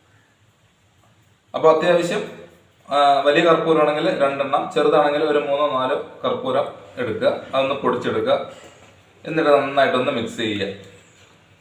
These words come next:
അപ്പോൾ ഒരു കഷ്ണം പേപ്പർ ഇതുപോലെ ഒന്ന് വെട്ടിയെടുക്കുക കേട്ടോ.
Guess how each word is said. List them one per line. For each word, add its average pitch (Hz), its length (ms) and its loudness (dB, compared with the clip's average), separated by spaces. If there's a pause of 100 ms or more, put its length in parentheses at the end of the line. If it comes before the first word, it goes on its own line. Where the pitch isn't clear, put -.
(400)
അപ്പോൾ 151 120 0 (120)
ഒരു 165 100 0
കഷ്ണം 156 400 0
പേപ്പർ 135 420 0 (240)
ഇതുപോലെ 123 320 0
ഒന്ന് 120 200 0
വെട്ടിയെടുക്കുക 101 460 -6
കേട്ടോ. 98 180 -8